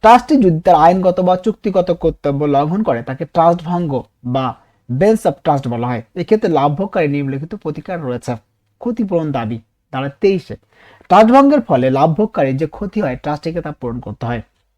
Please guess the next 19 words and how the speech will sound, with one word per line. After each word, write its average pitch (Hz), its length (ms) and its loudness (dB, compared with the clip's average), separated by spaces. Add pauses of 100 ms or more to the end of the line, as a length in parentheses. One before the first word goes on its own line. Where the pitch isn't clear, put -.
(240)
অবৈধ 208 400 4
লেনদেন 165 440 0
বাতিলের 135 360 -4
দাবি 123 240 -6
ধারা 123 300 -8 (100)
ঊনষাট। 202 320 0 (460)
ট্রাস্টি 220 320 4
বেআইনি 190 440 4
বা 180 120 2
অননুমোদিতভাবে 170 1400 -2 (140)
সম্পত্তি 190 580 -6
হস্তান্তর 180 340 -6
করে 143 140 -2
লাভ্যকারী 143 600 -4
তা 120 280 -8
বাতিলের 135 300 -6
আবেদন 127 300 -6
করতে 127 260 -10 (340)
পারে। 98 280 -10